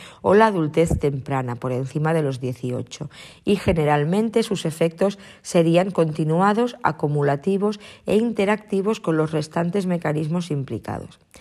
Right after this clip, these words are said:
Los principales procesos serían los siguientes, según Lover et al, dos mil once. En primer lugar, tenemos los procesos de influencia desde el mismo origen de un individuo y de modo constante a lo largo de su vida.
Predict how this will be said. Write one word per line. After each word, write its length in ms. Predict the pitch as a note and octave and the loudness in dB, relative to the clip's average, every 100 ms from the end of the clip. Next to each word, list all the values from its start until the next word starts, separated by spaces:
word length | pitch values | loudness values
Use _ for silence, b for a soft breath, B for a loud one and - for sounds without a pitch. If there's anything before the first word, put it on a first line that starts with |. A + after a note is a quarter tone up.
| B B B B | B B B B
Los 160 | F#3+ F#3+ | -2 -2
principales 640 | G3 G3 G3 G3+ G#3+ C4+ | -2 -2 0 2 4 2
procesos 580 | C4+ A3+ G#3 G#3 G#3 B3 | 0 -4 -2 -2 -2 -2
serían 360 | - E3 E3 E3+ | 0 0 2 2
los 160 | D3+ | -2
siguientes, 540 | - C3 G#2+ G#2+ A2+ B2+ | -4 -6 -4 -6 -8 -8
según 340 | C3+ C3+ C3+ | -6 -4 -2
Lover 240 | C#3 C#3 B2+ | -2 -2 -4
et 160 | A#2+ | -4
al, 260 | - A2+ D#2+ | -6 -4 -6
dos 180 | C3+ C3 | -8 -6
mil 200 | B2+ A#2+ | -6 -8
once. 320 | - - - _ B B B B | -10 -14 -20 _ B B B B
En 120 | D#3+ | -2
primer 260 | G3 G3+ A#3+ | 0 2 2
lugar, 260 | B3 A#3+ | 4 2
tenemos 320 | A#3+ A3 A#3 A#3+ | 2 0 2 2
los 200 | G3+ F3 | 2 0
procesos 640 | - E3 E3 F#3 A3+ G#3+ | -2 -2 -2 -2 -2 -2
de 80 | F#3 | 0
influencia 800 | E3+ D#3+ E3 E3+ G#3 - C4 D4+ B B B | -2 0 0 2 0 0 -2 -2 B B B
desde 420 | F3+ F3 E3+ D#3+ | 0 2 2 2
el 120 | E3 D#3+ | 2 2
mismo 340 | G3+ G#3 A#3 | 0 0 0
origen 480 | G3+ D#3+ D#3 D3 C#3+ | 2 0 -2 -4 0
de 100 | C#3+ | 0
un 140 | F3 | 0
individuo 640 | G#3+ A3 F#3+ E3+ F#3 A3+ A#3+ B B - | 0 0 0 0 0 0 -2 B B -4
y 160 | A#3 | 0
de 120 | B3 A3+ | 2 2
modo 340 | G3 F#3+ G#3 | 0 0 -2
constante 640 | G3 F3 - F#3 G3+ A3+ | -2 -4 -2 -2 0 -2
a 40 | G3+ | 0
lo 100 | D3 | 0
largo 280 | D3+ D#3 D3 | 0 -2 -2
de 140 | C3+ | -4
su 180 | - A#2 | -6 -8
vida. 320 | D2+ F#2+ | -10 -14